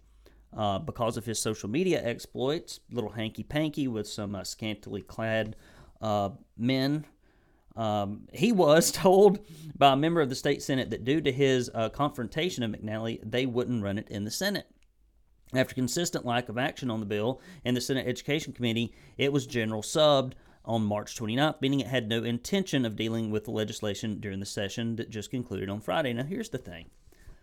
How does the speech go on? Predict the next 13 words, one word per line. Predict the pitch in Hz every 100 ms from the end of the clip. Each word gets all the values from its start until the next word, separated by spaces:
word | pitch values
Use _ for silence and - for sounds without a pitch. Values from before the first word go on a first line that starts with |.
| _ _ _ _ _ -
Whenever | 165 240
something | - 180 165 127
happens | 135 135 120
in | 127
the | 127
Senate | - 101 92 - -
or | 95
if | 92 -
anything | 120 143 143 123
happens | 117 113 113 107 - -
in | 104 98
the |
House, | 92 104 92 98 -